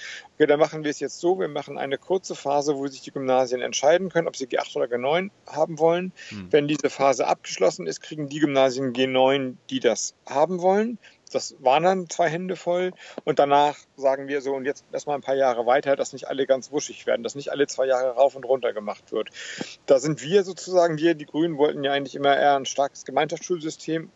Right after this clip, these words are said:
Speaker 1: einige die Abschaffung der Gymnasien. Wir haben ja gesagt, wir halten jetzt da auch die Klappe und lassen uns auf diesen Kompromiss ein, damit wir endlich mal über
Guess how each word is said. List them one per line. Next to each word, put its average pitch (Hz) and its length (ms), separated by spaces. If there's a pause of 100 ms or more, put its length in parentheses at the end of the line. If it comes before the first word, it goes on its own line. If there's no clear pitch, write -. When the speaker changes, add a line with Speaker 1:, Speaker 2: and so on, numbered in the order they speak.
Speaker 1:
einige 139 480
die - 160
Abschaffung 160 440
der 156 100
Gymnasien. 151 540
Wir 139 120
haben 147 100
ja 151 60
gesagt, 135 340
wir 147 200
halten 156 200
jetzt - 200
da 143 100
auch 156 140
die 185 120
Klappe 175 360
und 151 180 (360)
lassen 175 280
uns 160 100
auf 135 80
diesen 143 220
Kompromiss 147 500
ein, 165 360
damit 147 340
wir - 120
endlich 165 420
mal 147 260
über 143 340